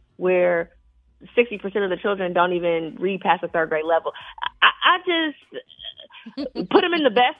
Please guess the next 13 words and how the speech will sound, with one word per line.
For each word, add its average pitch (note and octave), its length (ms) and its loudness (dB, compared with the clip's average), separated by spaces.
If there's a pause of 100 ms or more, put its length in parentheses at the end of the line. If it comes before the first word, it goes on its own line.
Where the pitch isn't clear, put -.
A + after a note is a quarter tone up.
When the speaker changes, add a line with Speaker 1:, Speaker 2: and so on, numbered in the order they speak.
Speaker 1:
schools, A#3 480 2 (180)
Speaker 2:
Uh-huh. D#3+ 360 -14 (140)
Speaker 1:
okay? A3 560 0
Speaker 2:
Mm-hmm. D#3+ 380 -20 (240)
Speaker 1:
Let A3 280 -2
them D#4 120 -6
hang C4+ 240 -4
around C#4+ 200 0
their C#4+ 100 0
cousins D4 480 -2
from D#4+ 180 -6
the D#4 80 -6
hood A#3+ 440 0